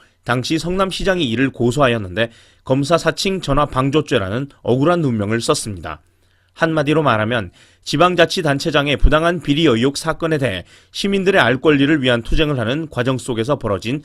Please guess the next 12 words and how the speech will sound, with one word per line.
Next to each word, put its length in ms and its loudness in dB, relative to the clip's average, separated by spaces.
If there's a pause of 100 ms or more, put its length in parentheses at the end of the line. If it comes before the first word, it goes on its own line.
(140)
사건이었습니다. 880 -4 (580)
어쨌든 400 0
이 80 -2
사건으로 600 -2
이재명 480 -2
시장이 420 -2 (200)
전과자가 600 2
된 220 -2
것은 260 -6
사실이지만, 640 -6 (760)
정경유착으로 880 2
얼룩진 600 0